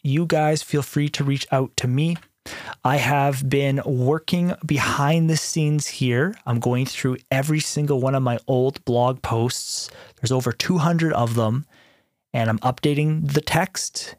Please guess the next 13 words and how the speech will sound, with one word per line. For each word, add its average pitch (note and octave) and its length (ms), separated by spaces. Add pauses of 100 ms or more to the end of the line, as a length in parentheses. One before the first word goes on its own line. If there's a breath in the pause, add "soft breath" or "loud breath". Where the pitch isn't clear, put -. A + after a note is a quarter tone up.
(160)
and A#2 120
I'm A2 260 (220)
creating C3 320
a A#2 60
new C3+ 180
video D3+ 340
for C3 160
each D3+ 300
one, C3+ 260
and A#2 160
I've A2 120
already B2+ 300
started. C#3 500